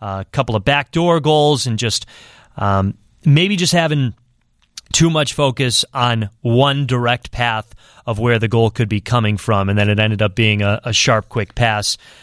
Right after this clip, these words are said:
that caught him off guard. Uh, Peter Mrazek had a, a rough day in the Columbus game where he coughed up five goals. His numbers have been inflated, but I'm not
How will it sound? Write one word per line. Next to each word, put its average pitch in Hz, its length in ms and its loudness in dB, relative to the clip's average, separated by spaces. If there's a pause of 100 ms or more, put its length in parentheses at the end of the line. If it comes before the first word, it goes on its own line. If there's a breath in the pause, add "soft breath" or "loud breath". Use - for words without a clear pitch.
that 107 160 -4
caught 113 240 0
him 110 80 -4
off 101 240 -4
guard. 104 380 0 (360 loud breath)
Uh, 104 200 2
Peter 214 320 0
Mrazek 175 400 0
had 135 120 -6
a, 117 300 -8
a 139 80 -6
rough 165 360 0
day 160 280 -2
in 123 340 -6
the 127 220 -4
Columbus 127 600 0
game 104 340 -2
where 104 140 0
he 104 40 -2
coughed 113 360 0
up 107 100 -2
five 107 380 0
goals. 113 480 2 (340 loud breath)
His 165 580 2
numbers 156 520 0
have 147 280 -4
been 139 160 -2
inflated, 147 560 0
but 131 140 -2
I'm 127 100 0
not 143 220 0